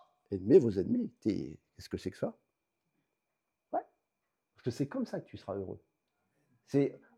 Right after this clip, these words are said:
en, en ne mettant pas d'amertume dans ton cœur, en n'ouvrant pas la porte de la déception dans ton cœur, mais en étant compassion, en étant miséricorde. Parce que celui qui est en face de toi, je te le dis, moi,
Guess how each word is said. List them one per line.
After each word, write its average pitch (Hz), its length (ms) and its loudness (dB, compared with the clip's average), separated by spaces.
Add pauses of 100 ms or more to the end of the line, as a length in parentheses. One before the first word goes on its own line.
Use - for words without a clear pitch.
(100)
en, - 240 -2 (260)
en 143 100 6
ne 151 120 8
mettant 202 280 6
pas 160 180 4
d'amertume 165 540 2
dans 135 120 2
ton 123 160 -4
cœur, - 280 -10 (720)
en 135 100 8
n'ouvrant 226 420 8
pas 254 160 4
la 185 100 2
porte - 560 2
de 147 80 2
la 147 100 6
déception 147 600 -2
dans 127 160 -2
ton 117 160 -6
cœur, - 260 -14 (760)
mais 160 80 8
en 185 120 10
étant 185 260 8
compassion, 190 680 -2 (540)
en 151 100 4
étant 180 240 6
miséricorde. 208 840 6 (600)
Parce - 120 -10
que 156 120 0
celui 196 320 4
qui - 80 2
est 185 40 8
en 135 120 2
face 156 240 -2
de 143 100 -2
toi, 139 260 -8 (520)
je - 100 -20
te - 80 4
le 160 100 6
dis, 156 140 4
moi, 107 180 -4